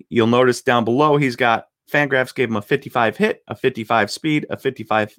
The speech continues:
field, but a forty-five power. Now, the reason I'm interested in him is because that forty-five power has room to grow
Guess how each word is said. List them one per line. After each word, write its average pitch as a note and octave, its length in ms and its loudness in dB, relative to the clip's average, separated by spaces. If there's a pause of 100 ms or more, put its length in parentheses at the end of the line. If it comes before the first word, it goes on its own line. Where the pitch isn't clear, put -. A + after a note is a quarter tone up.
field, D#3+ 440 -2 (380)
but C3+ 140 0
a C3+ 40 0
forty-five A#2+ 800 0
power. G2+ 440 0 (420)
Now, G#2+ 160 0
the A2 100 0
reason D3+ 380 0
I'm A#2 400 0
interested B2 500 -4
in G#2+ 120 -4
him D#3+ 260 -4
is B2+ 140 -6
because D3+ 480 0
that D3 180 0
forty-five D#3+ 480 0
power E3+ 300 0
has F3 300 0
room F#3+ 140 -4
to F#3 80 -10
grow F#3 480 2